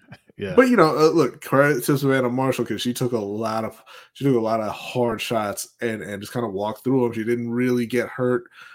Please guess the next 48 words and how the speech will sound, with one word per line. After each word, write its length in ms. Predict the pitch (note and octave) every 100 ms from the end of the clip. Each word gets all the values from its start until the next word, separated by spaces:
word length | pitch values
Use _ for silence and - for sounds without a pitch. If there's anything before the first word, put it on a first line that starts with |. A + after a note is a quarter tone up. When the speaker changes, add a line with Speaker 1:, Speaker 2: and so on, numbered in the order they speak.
| _ -
Speaker 2:
uh, 300 | A#2 A2 A2
too 180 | - B2+
badly 440 | G2+ A2+ A#2 A2+
at 100 | A2+
any 180 | A#2 A#2
point. 420 | - A2+ A2+ A2+ - _ _ _
Um, 480 | - G2+ G2 G2 F#2 - _ _ _ _ - _ -
you 80 | A2
know, 60 |
she 140 | G2 A#2
was, 300 | A2+ A2 A2+ A#2
was 160 | G2+
able 220 | A2+ A#2 A2
to, 160 | A2
to 180 | F2+ A2
kinda 220 | A#2+ A2+
get 140 | G#2+ A2
a, 40 | G#2 F#2
a 20 | G#2
second 440 | - B2 A#2+ A2+
win 200 | A2 A2
almost 340 | A2 A2 A2
and, 160 | G2+ F#2
and, 260 | G#2 G2 F#2+
and 140 | G2 G#2
mount 220 | G#2+ A2
a 40 |
little 200 | G#2 G#2+
bit 100 | G2+ G2
of 60 |
a 60 | F#2+
comeback, 560 | - B2 A2+ G2+ G2 - - - _ -
uh, 200 | G2 F#2+
later 300 | G#2 G2+ G2
on 140 | F#2+
in 80 | F2+
the 80 | D#2
fight. 320 | A2+ G#2+ F2+ - - _ _
But 300 | - A2 G2+ - _ - - -
yeah, 200 | - F2
the, 460 | C#2+ - - - - -
the 80 | F2+
beginning 420 | F#2+ A#2+ C3 B2+
of 120 | C3
it, 120 | C3+
man, 160 | B2+ A#2+
I 120 | A2
thought, 380 | - A2 G#2